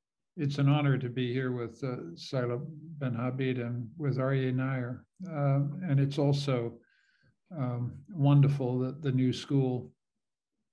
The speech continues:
is doing this. Um, I vividly remember being at the anniversary of the University in Exile decisions that the new school took in the nineteen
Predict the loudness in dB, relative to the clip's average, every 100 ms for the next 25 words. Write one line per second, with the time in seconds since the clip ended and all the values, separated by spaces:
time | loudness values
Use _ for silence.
0 | -20 -14 -4 -4 -2 2 4 2 0 -4
1 | -6 -10 _ _ _ _ _ -6 -2 0
2 | 0 -2 -6 -12 _ -16 -12 -4 -2 0
3 | -2 0 0 0 0 0 0 0 -2 -2
4 | 0 -2 -6 -8 -6 -6 -6 -14 _ _
5 | _ _ _ 2 2 4 2 0 -2 -2
6 | 0 -2 -4 -4 -2 -2 -2 -6 -14 -14
7 | -4 0 0 0 -4 -6 -6 -4 -4 -4
8 | -4 -2 -2 -4 -8 -18 _ _ _ _
9 | -4 0 2 2 0 -4 -6 -6 -4 -4
10 | -8 -18 _ _ _ -20 _ _ _ _
11 | _ 0 2 2 0 -4 -4 -6 -6 -4
12 | -2 -2 -4 -4 -4 -2